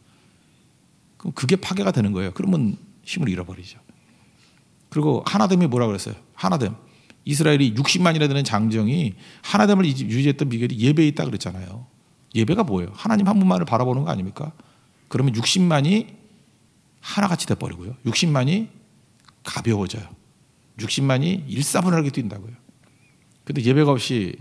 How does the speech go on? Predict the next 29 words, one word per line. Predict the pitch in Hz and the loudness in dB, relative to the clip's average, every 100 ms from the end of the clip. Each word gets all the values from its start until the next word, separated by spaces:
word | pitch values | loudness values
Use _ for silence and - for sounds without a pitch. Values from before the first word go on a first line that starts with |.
| - | -8
마귀는 | 98 107 135 | -4 -2 0
우리를 | 113 120 113 | 0 0 -2
분열시키거든요. | - 113 104 - 92 90 87 - - _ - | 0 2 2 -2 -6 -6 -8 -10 -14 _ -6
분열의 | 107 113 123 | 0 2 2
영이 | 113 | 2
역사하게 | 113 98 104 101 | -2 -2 -6 -4
되면 | 98 110 180 - - _ _ _ | -4 -4 -6 -10 -20 _ _ _
부부도 | - 120 147 151 | -6 -2 0 2
하나가 | 147 147 156 | 2 2 2
안 | 160 | 0
돼요. | 90 87 110 104 - | -2 -4 -6 -8 -8
둘도 | - 139 151 | 0 2 4
하나가 | 147 151 147 | 2 2 2
안 | 120 | 0
돼가지고 | 117 113 107 110 | 0 -2 -4 -6
무거워지고 | 98 107 120 107 101 90 120 - - - _ _ _ _ _ _ _ - | -6 -4 -4 -2 -4 -6 -6 -6 -14 -20 _ _ _ _ _ _ _ -10
단 | 104 120 | -4 -2
십 | 131 - | -2 -2
킬로도 | - 208 170 | -2 -2 -2
전진을 | 123 104 113 127 | -2 -2 -2 -2
못하는 | 95 - 101 101 | -4 -6 -4 -2
인생이 | 101 95 90 98 135 - - | -2 -2 -4 -6 -8 -12 -16
된다라는 | 92 92 87 85 85 | -10 -8 -6 -8 -12
것입니다. | 85 95 90 - _ _ _ _ _ _ _ _ _ - | -16 -18 -20 -20 _ _ _ _ _ _ _ _ _ -14
그러니까 | 139 180 | -6 -2
이 | 139 | -2
모든 | 147 117 156 | 2 4 4
내용들이 | 127 123 180 | 2 0 -2
뭐예요? | 107 87 | -2 -6